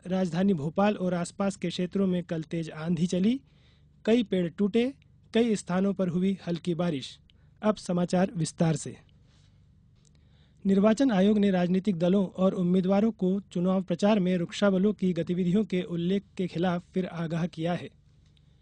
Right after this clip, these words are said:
आयोग ने सभी राजनीतिक दलों के प्रमुखों को लोकसभा चुनाव के दौरान आचार संहिता उल्लंघन संबंधी परामर्श जारी किया है।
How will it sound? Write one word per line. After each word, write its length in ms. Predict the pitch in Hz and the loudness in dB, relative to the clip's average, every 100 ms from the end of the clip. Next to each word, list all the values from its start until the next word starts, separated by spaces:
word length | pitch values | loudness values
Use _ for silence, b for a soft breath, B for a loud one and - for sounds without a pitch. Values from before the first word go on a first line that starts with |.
| b b b _ _ | b b b _ _
आयोग 280 | 185 196 214 | -2 0 2
ने 100 | 214 | 0
सभी 240 | 196 185 202 | -2 0 2
राजनीतिक 440 | 185 185 185 185 | 2 0 -2 -2
दलों 220 | 170 185 208 | 0 0 0
के 140 | 185 | -4
प्रमुखों 400 | 175 170 170 185 | -4 -4 -4 -4
को 100 | 180 240 | -2 -2
लोकसभा 440 | 185 175 175 170 | -4 -6 -4 -4
चुनाव 320 | 180 170 175 | -4 -2 -2
के 120 | 175 160 | -2 -2
दौरान 440 | 165 180 175 190 - | 0 2 2 -2 -4
आचार 320 | 165 175 190 | -2 0 0
संहिता 360 | 180 170 180 190 | 2 0 2 0
उल्लंघन 560 | - 175 180 175 185 | 0 -2 0 2 2
संबंधी 520 | 185 170 175 190 151 190 | 2 0 0 2 2 0
परामर्श 460 | 156 160 170 175 147 | -2 -4 -2 -4 -6
जारी 220 | 160 156 | -6 -6
किया 240 | - 165 | -4 -2
है। 160 | 170 226 | 0 -2